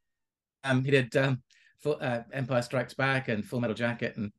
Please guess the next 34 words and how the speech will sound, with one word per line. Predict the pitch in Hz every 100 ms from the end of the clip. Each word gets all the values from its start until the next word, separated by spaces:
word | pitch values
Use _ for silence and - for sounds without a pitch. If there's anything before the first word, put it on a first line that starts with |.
| -
anyway, | 135 123
so | 160
I | 165
was, | 175 147
basically, | - 151 165 160 139
I |
was | 123 120
steeped | - 143 -
in, | 120 113 -
in, | 117 107 107
uh, | 104 107 _ _ _ _ _ -
i-, |
in, | 110 - 110 107 -
in | 107
film | - 131 120 113
and, | 107 107 -
and, | 110 -
and | 98
television | 120 113 110 104 98 98 - -
in, | 110
from | 95 107 104
quite | 123 107
an |
early | 104 104
age. | 101 98
And | 120 113 - _ _
basically, | - 156 147 117
the | 113 143
year | 131 120
two | 127 117
thousand, | 123 117 113
I | 110
set | 110 117
up, | 107